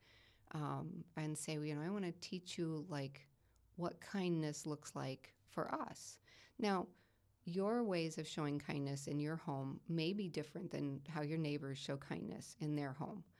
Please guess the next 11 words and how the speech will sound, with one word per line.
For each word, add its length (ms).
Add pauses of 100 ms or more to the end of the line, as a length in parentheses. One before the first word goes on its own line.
(360)
Um, 440
but 160
there 200
are 200
some 500
things 400
that 120
are 80
kind 300
of 140
universal. 800